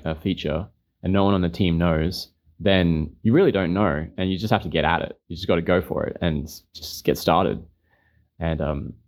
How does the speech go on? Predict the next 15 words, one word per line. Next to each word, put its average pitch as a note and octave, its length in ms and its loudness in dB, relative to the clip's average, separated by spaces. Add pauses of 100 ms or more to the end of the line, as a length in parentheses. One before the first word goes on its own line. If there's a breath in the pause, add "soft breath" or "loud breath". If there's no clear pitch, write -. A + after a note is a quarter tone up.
do A#2+ 100 2
your A2 80 4
best. - 440 -2 (440)
And G#2 120 0
then G#2 80 2
the G#2 60 6
way A#2+ 140 6
to F2 260 4 (360)
kind G2 140 -2
of F#2 120 -2
manage B2 380 2
that F#2 180 2
process D2+ 600 -6
is E2+ 240 -8
to D#2+ 480 -6